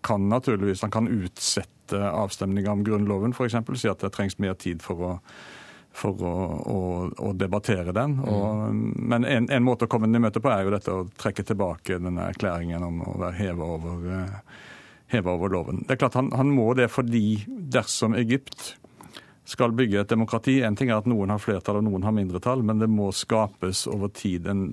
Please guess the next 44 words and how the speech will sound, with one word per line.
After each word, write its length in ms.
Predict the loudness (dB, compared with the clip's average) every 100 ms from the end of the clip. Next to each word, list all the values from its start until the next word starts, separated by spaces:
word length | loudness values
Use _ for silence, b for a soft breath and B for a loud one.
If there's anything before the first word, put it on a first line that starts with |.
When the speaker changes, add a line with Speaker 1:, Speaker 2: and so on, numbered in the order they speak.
| -4
Speaker 1:
form 220 | -4 -4
for 160 | -4 -6 -2
tillit 400 | 0 0 -2 -2
mellom 300 | -2 -2 -2 -2
de 80 | -2
to. 140 | -2 -2 -4 B B B B B
En, 160 | -4 -2 -2
en 80 |
sameksistens 800 | 0 0 0 -2 -4 -2 0 0
hvor 100 | 0
man 160 | 0 0
kan, 220 | -2 0 0
noen 180 | 0 0
kan 160 | 0
vinne 300 | 0 0 -2
et 80 | -2
valg, 240 | -2 -2 0
og 80 |
de 80 | 0
andre 240 | 0 -2 -4
kan 100 | -4
fortsette 480 | -4 -4 -4 -4 -2
å 40 | -2
være 180 | -2
aktive 320 | -6 -6 -4 -2
og 80 | -2
håpe 180 | -4 -4
på 140 | 0
å 20 |
Speaker 2:
Mm. 60 | 0
Speaker 1:
vinne 480 | 0 -2 -4 -4 -4 -4
neste 240 | -4 -4
valg, 220 | -2 -2
og 20 | 0
da 140 | 2
må 140 | 2 0
han 100 | -2
komme 220 | -4 -4 -4
de 60 | -4
i 60 |
møte. 240 | -4 -8 -6 -2
Speaker 2:
Gi 140 | -2
fra 220 | -4 -8 -6
seg 160 | -6